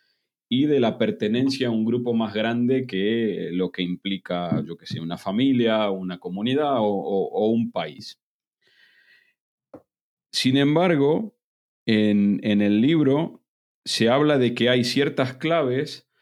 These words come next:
para que, para que esa generación de, de comunidad o de creencia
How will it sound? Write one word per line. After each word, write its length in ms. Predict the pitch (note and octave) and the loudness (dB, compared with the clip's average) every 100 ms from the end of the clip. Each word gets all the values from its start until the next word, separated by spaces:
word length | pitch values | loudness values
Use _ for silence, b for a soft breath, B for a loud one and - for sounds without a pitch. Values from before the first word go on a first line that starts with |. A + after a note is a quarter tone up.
| _ _ _ _ _ | _ _ _ _ _
para 420 | G#2+ G#2 G2+ G2 | -4 0 0 -2
que, 580 | G#2 G2+ F#2+ F#2+ F2+ - | -2 0 0 0 -2 -2
para 320 | F2+ F2+ F#2 - | -2 0 0 0
que 100 | C3 | -2
esa 180 | D#3 | 0
generación 680 | D3+ C3+ B2+ B2 B2 C3+ C3 | 0 0 2 0 0 2 4
de, 260 | B2+ A#2+ A#2 | 4 4 4
de 200 | A#2 A#2 | 2 2
comunidad 680 | A2+ A2+ A2 A2+ C#3+ A#2+ - | 2 4 4 4 4 2 0
o 160 | E2+ | -2
de 200 | F2 F2+ | -2 -2
creencia 880 | F2+ G2 B2 D3 C3+ - A2 C3 C3 | -2 0 2 2 0 0 0 0 -4